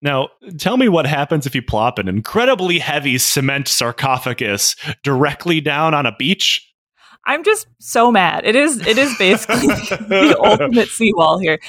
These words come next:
Speaker 2: Yeah, no, it's, that's, ugh, ugh, ugh.
Speaker 1: Yeah, it's, uh,
Speaker 2: It,
Speaker 1: it's
Speaker 2: one, it's not
Speaker 1: leaking.
Speaker 2: gonna do
Speaker 1: <laughs>
Speaker 2: anything.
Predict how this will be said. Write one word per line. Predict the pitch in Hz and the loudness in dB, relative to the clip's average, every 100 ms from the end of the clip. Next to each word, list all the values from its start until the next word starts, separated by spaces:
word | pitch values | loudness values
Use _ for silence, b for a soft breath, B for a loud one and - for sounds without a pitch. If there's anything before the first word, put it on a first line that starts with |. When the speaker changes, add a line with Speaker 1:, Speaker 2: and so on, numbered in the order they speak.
| B B B | B B B
Speaker 2:
Yeah, | 311 | 2
no, | 311 | 4
it's, | 294 320 - - | 4 2 -6 -2
that's, | 277 294 - - _ - | -2 0 -6 -14 _ -6
ugh, | 262 302 311 269 220 175 233 _ _ | 2 6 8 8 6 2 -4 _ _
ugh, | 233 240 220 208 190 175 170 160 147 190 - _ _ _ | 0 4 6 6 6 6 4 4 2 -2 -12 _ _ _
ugh. | 190 175 175 | 0 0 0
Speaker 1:
Yeah, | 156 | -4
it's, | 175 185 - | -2 -2 0
uh, | |
Speaker 2:
It, | 202 | 2
Speaker 1:
it's | 233 | 4
Speaker 2:
one, | 294 294 | 6 4
it's | - | 2
not | 311 339 | 2 2
Speaker 1:
leaking. | 440 | 2
Speaker 2:
gonna | 233 | 4
do | 233 | 4
Speaker 1:
<laughs> | |
Speaker 2:
anything. | 208 185 - 196 | 4 0 0 -2